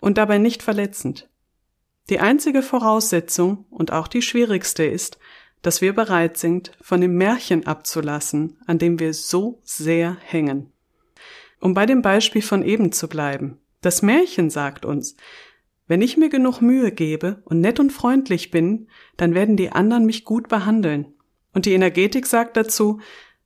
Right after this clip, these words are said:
wenn du deine Energie zurückziehst oder zurückhältst, dann wird die Energie des anderen nachrücken. Denn Energie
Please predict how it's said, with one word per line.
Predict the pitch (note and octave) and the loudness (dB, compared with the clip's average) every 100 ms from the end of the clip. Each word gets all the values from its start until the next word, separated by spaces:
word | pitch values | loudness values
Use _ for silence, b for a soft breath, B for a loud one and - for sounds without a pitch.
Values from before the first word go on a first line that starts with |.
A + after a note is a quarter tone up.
| _ | _
wenn | F3 D#3+ D3 | 0 0 0
du | G#3 E4+ F#4 | 2 2 2
deine | B3+ C#4 C4+ | 0 2 2
Energie | G#3+ G3+ G3+ G3+ | 2 0 0 -4
zurückziehst | - E3 G#3+ B3+ - D3+ C3+ - - _ - | -4 -4 -4 -6 -10 -8 -10 -12 -18 _ -2
oder | A#3+ C4 D#3+ | 0 2 0
zurückhältst, | D#3+ E3+ D#3 D#3 - G#3 D#3+ - - - _ _ _ | 0 -4 -2 -4 -2 -2 -2 -4 -14 -16 _ _ _
dann | E3 E3 | -2 0
wird | G#3+ | 2
die | C4+ | 0
Energie | B3 B3+ B3 A#3+ | 2 2 2 0
des | A#3+ - | 0 0
anderen | G#3 A#3+ B3 | 2 4 4
nachrücken. | A#3+ A#3 D#3+ D#3 D3+ D3 _ _ _ _ | 2 -2 -6 -4 -6 -6 _ _ _ _
Denn | E3+ E3 | -2 0
Energie | F3+ F3 F3 A#3+ F#3+ | 2 0 2 2 2